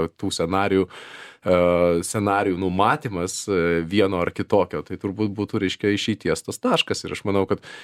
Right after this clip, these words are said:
visi gali pasižiūrėti, kur mes esame, kur mes galime būti, e, tam tikrom sąlygom. Tai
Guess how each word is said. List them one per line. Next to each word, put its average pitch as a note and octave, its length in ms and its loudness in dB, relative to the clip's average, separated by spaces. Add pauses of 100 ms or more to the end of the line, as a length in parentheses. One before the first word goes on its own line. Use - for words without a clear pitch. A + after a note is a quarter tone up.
(140)
visi A#2 320 -2
gali F#2+ 320 2
pasižiūrėti, F#2 800 2 (560)
kur B2+ 180 4
mes A2 160 2
esame, G#2 480 0
kur G#2 200 2
mes F#2+ 180 2
galime G2 340 2
būti, C3+ 340 4
e, E2 720 -4
tam F2+ 240 -2
tikrom F2 400 -2
sąlygom. D#2+ 560 -2
Tai F2 140 -2